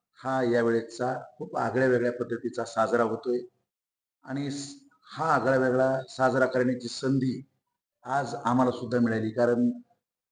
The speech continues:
दादा कोणत्याच वाढदिवसाला इथं थांबलेले नाहीत, आम्हाला ती संधी मिळालेली नाही. प्रत्यक्ष दादा इथं थांबलेले आहेत आणि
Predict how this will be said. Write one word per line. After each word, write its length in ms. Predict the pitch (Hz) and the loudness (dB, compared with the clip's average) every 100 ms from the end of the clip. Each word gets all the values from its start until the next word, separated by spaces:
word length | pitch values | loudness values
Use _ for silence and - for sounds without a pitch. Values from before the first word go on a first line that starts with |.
| - | -4
दादा 320 | 131 131 127 | 0 2 2
कोणत्याच 680 | - - - 127 127 156 143 | 0 -8 -4 0 2 2 2
वाढदिवसाला 520 | 127 113 123 123 120 | 2 2 -4 -2 -2
इथं 360 | 117 131 127 131 - _ _ - | -2 -2 -4 -4 -10 _ _ -12
थांबलेले 380 | 117 117 117 120 | -6 -4 -4 -2
नाहीत, 240 | 117 117 | -2 -2
आम्हाला 280 | 113 117 117 | -2 0 -2
ती 60 | 117 | -6
संधी 300 | - 123 120 | -2 0 2
मिळालेली 460 | 120 123 120 117 117 | 2 4 4 2 -2
नाही. 140 | 117 - _ _ _ _ _ _ | -4 -10 _ _ _ _ _ _
प्रत्यक्ष 420 | 131 135 160 - | -16 -6 -6 -4
दादा 560 | 135 135 131 135 135 135 - - - | 2 4 6 6 6 2 -8 -14 -12
इथं 180 | 127 127 | -10 -6
थांबलेले 340 | 117 123 135 135 | 0 2 4 4
आहेत 220 | 127 139 - 117 | 2 -2 -6 -2
आणि 520 | 127 139 143 - | 2 2 0 -8